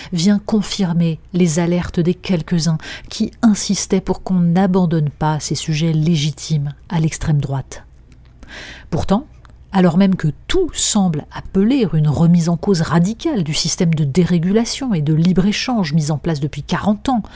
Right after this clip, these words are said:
appuyé sur une défense de la République comme principe d'organisation politique permettant l'articulation entre la liberté des individus et l'appartenance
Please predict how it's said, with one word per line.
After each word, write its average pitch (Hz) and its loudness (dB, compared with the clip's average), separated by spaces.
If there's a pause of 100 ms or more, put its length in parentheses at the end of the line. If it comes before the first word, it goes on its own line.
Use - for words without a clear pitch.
(360)
appuyé 170 2
sur - 0
une 160 4
défense 165 0
de 180 -2
la 165 2
République 151 0
comme 156 0
principe 156 0
d'organisation 156 0
politique 151 -2
permettant 156 0
l'articulation 175 -2
entre 156 -4
la 147 -2
liberté 160 0
des 151 2
individus 214 0
et 170 2
l'appartenance 156 0